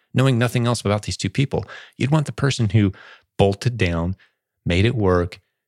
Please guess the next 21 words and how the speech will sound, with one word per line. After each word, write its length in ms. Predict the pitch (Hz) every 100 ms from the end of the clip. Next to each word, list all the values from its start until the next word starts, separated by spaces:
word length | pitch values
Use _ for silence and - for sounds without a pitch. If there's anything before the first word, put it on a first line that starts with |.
| _ -
made 240 | 90 92 -
things 240 | 107 107
stick. 400 | - 90 85 - - _ _ - _ -
Be 260 | 131 147
characterized 800 | 139 - 135 123 107 101 98 -
by 180 | - 90
that, 360 | 92 117 - - -
people 320 | 139 135 127 127
are 60 |
noticing, 480 | 117 123 123 - 87
not 180 | 101 117
just 240 | 147 -
your 80 | 135
business 460 | 104 131 123 101 95
and 100 | 101
numbers 320 | 147 110 87
are 60 |
noticing 400 | 85 85 80 87
these 180 | 85 80
things, 300 | - 85 76
but 260 | - 87